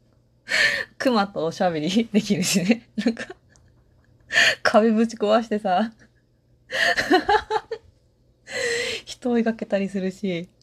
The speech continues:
やー、面白い。チンポ先生も好きだな。<laughs> より画面に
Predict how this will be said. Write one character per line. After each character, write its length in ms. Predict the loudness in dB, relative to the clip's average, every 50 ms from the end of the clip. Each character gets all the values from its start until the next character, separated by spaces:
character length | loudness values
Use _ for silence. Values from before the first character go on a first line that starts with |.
| _ _ -20 -20 -20 -20 -20 -20 -20 -20 _ _ -6
や 300 | -4 -2 -2 -2 -2 -4
ー、 40 | -4
面 100 | -6 -8
白 180 | -10 -10 -10 -10
い。 60 | -10
チ 180 | -12 -10 -10 -8
ン 80 | -8
ポ 120 | -8 -10 -10
先 220 | -8 -6 -6 -6
生 440 | -6 -6 -6 -6 -6 -6 -8 -10 -14 -18 _ _ _ _ -20 -20 _ _ -20 -20 _ _ _ _ _ _ _ -10
も 280 | -8 -6 -6 -6 -8 -10 -16
好 60 | -18 -18 -16 -16 -14 -12 -12 -4
き 120 | 0 0 0
だ 100 | 0 0
な。 100 | -4 -4
<laughs> 1500 | -4 -6 -6 -6 -8 -16 _ _ _ _ _ _ _ _ _ _ _ _ _ -12 -8 -6 -6 -4 -6 -6 -8 -8 -4
よ 80 | -2 -2
り 80 | 0 2
画 140 | 2 2
面 260 | 2 2 0 0 0 0
に 260 | 0 0 -2 -4